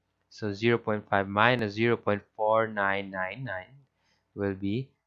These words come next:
zero point zero zero zero one. And it's very, very small because obviously in the shaded, the shaded part is very small. So it must be, uh,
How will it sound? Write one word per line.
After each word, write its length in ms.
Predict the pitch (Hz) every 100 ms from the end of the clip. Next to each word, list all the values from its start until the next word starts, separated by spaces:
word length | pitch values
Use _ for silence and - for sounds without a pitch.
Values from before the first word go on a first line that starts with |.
| - 98
zero 320 | 104 110 104
point 300 | 101 98 92 _ _
zero 460 | 107 104 110 104 95
zero 420 | 92 104 98 92
zero 540 | 92 101 95 92 92 95 _ _ _
one. 360 | - 92 92 90 - - _ _ _ _ _
And 400 | 101 95 92 95
it's 220 | 101 -
very, 260 | - 110 117
very 200 | 107 104
small 320 | - 101 101
because 520 | 101 101 98 92 - - -
obviously 500 | 117 107 101 104 98
in 60 | 98
the 60 |
shaded, 460 | 101 - 107 101 101 _ _ _ -
the 80 | 101
shaded 480 | - 110 104 98 -
part 380 | 107 104 101 _ _ _ 104
is 80 |
very 360 | 98 98 101 98
small. 460 | 87 - 98 87 87
So 360 | - 98 98
it 100 | 107 _ _
must 380 | 110 120 - 104
be, 240 | 101 98 95 _ _ _ _
uh, 140 | 110